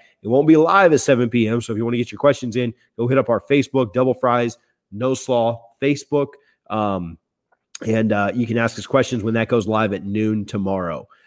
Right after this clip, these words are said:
Um, again, we'll replay it tomorrow evening for those that, that couldn't catch it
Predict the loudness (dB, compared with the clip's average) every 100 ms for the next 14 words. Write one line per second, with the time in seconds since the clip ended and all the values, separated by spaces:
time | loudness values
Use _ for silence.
0 | _ -8 -6 -4 -6 -10 -14 _ _ -10
1 | -6 -6 -2 0 2 4 2 2 0 0
2 | -2 -12 -6 -4 -2 -2 -2 -4 -8 -12
3 | -8 -6 -6 -8 -12 -14 _ -10 -8 -10
4 | -8 -10 -10 -12